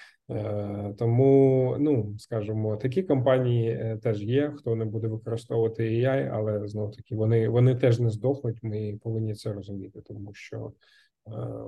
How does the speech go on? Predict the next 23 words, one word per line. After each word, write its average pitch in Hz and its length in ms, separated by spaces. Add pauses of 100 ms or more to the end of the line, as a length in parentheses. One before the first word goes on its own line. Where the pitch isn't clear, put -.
(220)
ну, 120 140
коли 117 260
в 120 80
тебе 107 340
умовна 117 480
монополія 113 640
на 113 100
цьому 113 300
ринку, 123 300
тобі 104 220
все 107 240
одно, 104 460
чим 107 240
ти 101 100
користуєшся. 104 680
Якщо 110 240
це 113 180
буде 110 280
навіть 110 380
там 107 300 (140)
П 135 60
О 123 260
з, 110 460